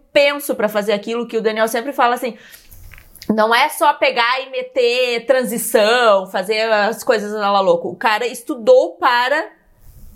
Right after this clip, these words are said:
fazer as transições de tal forma, tem uma linguagem. E se tu for lá só copiar e não prestar atenção nisso, não estudar, não, não pensar sobre o teu trabalho, vai, não vai fazer sentido. Aí no final tu vai dizer, "Cara, eu copiei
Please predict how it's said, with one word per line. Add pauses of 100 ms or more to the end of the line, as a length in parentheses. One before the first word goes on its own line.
(240)
fazer
as
transições
de
tal
forma,
tem
uma
linguagem. (360)
E
se
tu
for
lá
só
copiar
e
não
prestar
atenção
nisso,
não
estudar,
não,
não
pensar
sobre
o
teu
trabalho, (460)
vai,
não
vai
fazer
sentido.
Aí
no
final
tu
vai
dizer,
"Cara,
eu
copiei